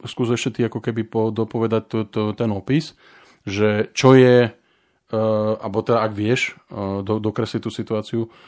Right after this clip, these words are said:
čo je dôvod výmeny tých šéfov. Je to taká klasická rotácia, v niektorých firmách to funguje, že proste po nejakom období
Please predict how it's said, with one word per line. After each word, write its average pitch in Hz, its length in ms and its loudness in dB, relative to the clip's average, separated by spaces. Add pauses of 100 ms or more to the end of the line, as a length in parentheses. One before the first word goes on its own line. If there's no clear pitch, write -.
(120)
čo - 160 -4
je 131 80 10
dôvod 117 320 4
výmeny 110 400 2
tých - 160 -10
šéfov. - 400 -12 (540)
Je 110 80 -2
to 107 400 0
taká 104 240 -2
klasická 120 480 0
rotácia, 117 560 2
v 110 160 0
niektorých 110 320 -2
firmách 113 400 -2
to 110 80 -6
funguje, 110 400 0
že 107 100 -6
proste - 300 -10
po 113 160 -6
nejakom 110 320 -2
období 107 400 -2